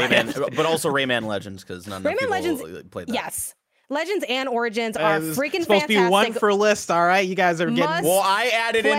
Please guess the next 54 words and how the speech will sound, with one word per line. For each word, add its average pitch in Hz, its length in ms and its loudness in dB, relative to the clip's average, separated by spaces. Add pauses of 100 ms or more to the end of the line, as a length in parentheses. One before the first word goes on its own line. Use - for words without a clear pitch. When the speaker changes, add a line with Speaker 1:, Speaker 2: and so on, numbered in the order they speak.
Speaker 3:
play. 202 180 2
Speaker 2:
Rayman 196 180 2
Legends 170 800 -2
as 147 200 0
Speaker 1:
All 135 60 -6
Speaker 2:
the 147 80 0
Speaker 1:
right, 151 40 -2
Speaker 2:
number 143 180 -2
Speaker 1:
that's 139 160 0
fine. 123 80 2
Speaker 2:
four, 104 140 -4
okay? 104 180 -6
Speaker 1:
That's 196 160 4
Speaker 2:
Let's 233 60 -6
Speaker 1:
Barrett's, 180 320 4
that's 156 200 0
Speaker 3:
Yes. 196 120 -4
Speaker 1:
Barrett's 143 180 0
Speaker 2:
There 120 80 0
you 107 80 -6
go. 135 60 -8
Speaker 1:
choice. 107 340 -12 (1800)
Let's 110 80 -20
try 117 120 -12
to 107 60 -12
stick 120 220 -12
to 120 100 -14
the 110 80 -8
rules, 110 300 -6
all 117 80 -4
right? 117 180 -4
That's 143 180 -6
why 185 140 4
we 190 80 4
have 170 140 0
stakes. - 440 -4
It 156 120 -4
ma-, 185 60 2
it 180 160 2
gives 196 140 2
it 185 120 -4
stakes, 170 340 0
the 156 80 -6
fact 143 200 -6
that 147 60 -10
you 123 60 -10
can 135 80 -10
only 135 140 -8
choose 127 260 -10
one. 113 220 -10
Speaker 3:
Oh, 330 120 0
also, 302 580 -2
can - 120 -10
I, 269 240 -4